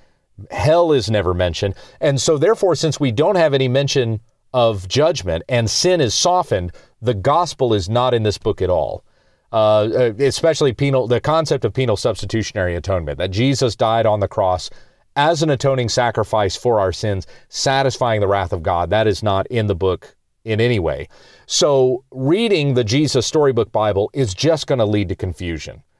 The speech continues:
Unless there's somebody there that can give good guidance and understanding to what's being read and, and not allowing you to be <laughs> led astray by what Sally Lloyd Jones wrote,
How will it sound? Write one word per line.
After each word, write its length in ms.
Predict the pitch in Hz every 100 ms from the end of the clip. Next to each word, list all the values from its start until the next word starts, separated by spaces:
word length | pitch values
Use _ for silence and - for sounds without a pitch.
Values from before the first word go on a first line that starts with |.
| _ _ _ -
Unless 400 | 135 160 202 -
there's 220 | 160 131
somebody 500 | - 185 185 175 139
there 340 | 113 123 117
that 200 | 107 110
can 180 | - 110
give 500 | 92 110 107 101 92 - - _ -
good 380 | 98 147 170 135
guidance 600 | 131 127 127 123 117 -
and 220 | - 107 104
understanding 1040 | 131 123 110 - 113 104 95 87 80 80 - _ _ _ _ -
to 600 | - 120 110 101 98 95 _ _ _ _ _ _
what's 400 | - 120 139 135
being 240 | 120 127 107
read 500 | 117 110 80 80 98 _ -
and, 280 | 107 107 -
and 220 | 113 104
not 220 | 110 139 139
allowing 440 | 123 131 135 127
you 100 | 113
to 60 | 107
be 120 | 107
<laughs> 120 | 113
led 140 | 127
astray 520 | 156 - - 143 131 123
by 240 | 110 110
what 320 | 104 113 107 - _
Sally 320 | - 135 120
Lloyd 280 | 110 107 101
Jones 520 | 101 139 135 110 - -
wrote, 440 | 98 87 85 -